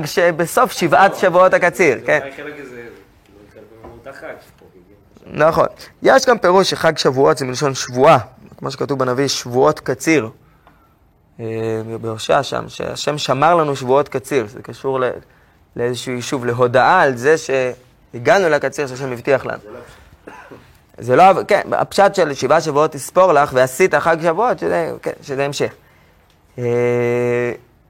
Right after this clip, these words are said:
Speaker 1: בכל אופן, מה שעוד בולט זה שאין תאריך.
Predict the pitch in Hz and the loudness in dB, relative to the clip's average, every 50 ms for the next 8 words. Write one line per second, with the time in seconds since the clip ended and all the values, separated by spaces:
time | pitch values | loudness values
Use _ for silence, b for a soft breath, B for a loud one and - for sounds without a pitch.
0 | _ _ _ _ _ _ _ _ _ _ - 117 123 127 160 175 185 165 180 156 | _ _ _ _ _ _ _ _ _ _ -8 -4 0 4 4 4 6 4 2 -2
1 | - 139 156 - - 185 160 151 - - - _ _ - - 202 240 226 196 185 | -2 0 0 0 2 2 2 0 0 -4 -20 _ _ 4 4 4 6 6 6 6
2 | 165 151 151 165 160 147 139 - 135 151 170 160 190 196 226 240 196 120 - - | 6 6 4 4 2 0 -2 -2 -2 -2 0 2 4 4 4 4 2 0 -2 -8
3 | - | -20